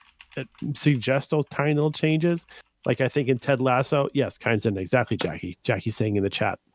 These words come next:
um, the word I could not think of. <laughs> Thank you, Jackie, uh, in the Discord chat. Like, when I was watching Ted Lasso, he made the little, uh, recommendation,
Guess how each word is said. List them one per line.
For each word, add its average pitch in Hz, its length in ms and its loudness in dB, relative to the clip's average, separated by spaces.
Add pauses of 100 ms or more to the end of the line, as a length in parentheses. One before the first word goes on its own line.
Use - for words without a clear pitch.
(320)
um, 110 200 2
the 113 100 4
word 107 200 2
I 101 60 0
could - 180 -4
not 104 160 -2
think 98 220 -4
of. - 520 -8 (180)
<laughs> - 200 -4
Thank 160 180 -2
you, 160 80 -2
Jackie, 127 400 -4 (300)
uh, 120 220 2
in 127 100 2
the 120 60 2
Discord 117 300 -2
chat. - 200 -8 (340)
Like, 196 140 0
when 180 80 0
I 190 40 4
was 165 80 2
watching 175 240 2
Ted 170 180 0
Lasso, 147 380 2
he 123 200 0 (140)
made 139 160 2
the 143 100 4
little, 131 320 2
uh, 113 500 2
recommendation, 131 680 2